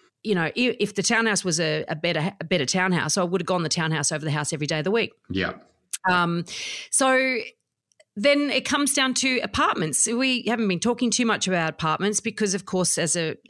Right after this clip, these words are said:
Speaker 1: consequence of covid, apartments are really, um, suffering, and God knows, you know, they're not growing at the same rate as houses. Um, some of them are going backwards, right? So, but in some areas where there's,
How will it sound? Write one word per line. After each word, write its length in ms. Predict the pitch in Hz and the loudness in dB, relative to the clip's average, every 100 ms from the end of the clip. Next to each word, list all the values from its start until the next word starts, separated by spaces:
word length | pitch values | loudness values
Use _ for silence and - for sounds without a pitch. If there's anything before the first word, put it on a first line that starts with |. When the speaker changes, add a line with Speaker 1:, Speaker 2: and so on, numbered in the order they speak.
| - | -8
Speaker 1:
consequence 460 | 180 170 - 175 - | -4 -4 -2 -4 -4
of 100 | - | -4
covid, 420 | 165 160 175 202 | 0 2 2 0
apartments 520 | - 175 - 170 - - | 0 -2 -2 -2 -4 0
are 280 | 180 180 170 | 2 2 2
really, 560 | 190 196 196 190 185 - | 2 2 2 0 -2 -2
um, 280 | 180 175 | 0 0
suffering, 480 | 170 175 202 233 156 | 0 -2 0 -2 0
and 240 | 151 170 - | -2 -4 -2
God 200 | 180 175 | 0 0
knows, 380 | 170 160 - - - | 0 0 -2 -4 -4
you 100 | 175 | -2
know, 80 | |
they're 160 | 156 208 | 2 4
not 240 | 202 - | 4 2
growing 280 | - 214 170 | 2 0 0
at 40 | - | -2
the 80 | - | -2
same 320 | 180 165 165 | 0 0 0
rate 140 | 156 - | -2 -2
as 80 | |
houses. 540 | 170 170 190 262 240 - - - - - - - | 0 0 0 0 0 -2 -6 -14 -14 -16 -12 0
Um, 420 | 175 175 170 165 _ - | 2 2 0 -4 _ -4
some 260 | - 202 | 0 2
of 60 | 202 | 2
them 120 | 196 | 2
are 60 | 196 | 2
going 240 | 208 202 | 2 2
backwards, 480 | 214 220 160 - - | 0 -2 -4 -2 0
right? 260 | 180 202 | 2 2
So, 260 | - 240 226 | 0 2 0
but 160 | 240 - _ _ - | -2 -6 _ _ 0
in 180 | 226 220 | 0 2
some 440 | - - 247 269 180 | 2 2 0 0 0
areas 520 | 226 233 147 160 - | 0 0 0 -2 -2
where 200 | 196 190 | 0 0
there's, 460 | 180 175 170 - | 0 0 0 -2